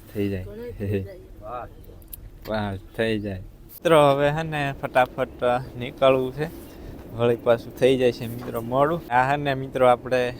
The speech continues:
Speaker 1: તમારા બધાના સાથ સહકાર અને ફૂલ, ફૂલ સપોર્ટ છે ને આપણે આ મુકામે પહોંચ્યા છે કે આપણને એને કોઈ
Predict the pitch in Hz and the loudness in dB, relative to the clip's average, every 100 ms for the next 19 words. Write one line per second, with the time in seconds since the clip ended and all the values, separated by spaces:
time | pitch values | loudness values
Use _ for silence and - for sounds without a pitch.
0 | - 120 135 135 127 123 127 123 127 127 | -8 -6 -2 2 2 0 -4 2 2 2
1 | 127 131 - - - - - - 139 127 | -2 -4 -10 -18 -18 -18 -18 0 2 2
2 | - 131 139 - 139 127 127 123 120 - | 2 4 4 2 2 2 -2 -6 -8 -14
3 | - 135 131 - - - 139 131 139 135 | -8 -4 -4 -6 -16 -2 0 2 2 0
4 | 135 127 - - 139 135 120 120 120 117 | 2 -2 -2 -4 -4 -2 -2 -2 -2 2
5 | 117 113 113 110 - - - 131 139 - | 2 2 -2 -12 -16 -16 -14 -8 -4 0
6 | 135 127 120 147 156 147 135 135 127 127 | 2 0 -4 0 2 4 4 2 -4 4
7 | 120 127 127 127 127 139 139 131 - - | 4 4 -4 -4 -6 -6 -8 -10 -14 -16
8 | - - - - 131 123 | -14 -14 -14 4 6 6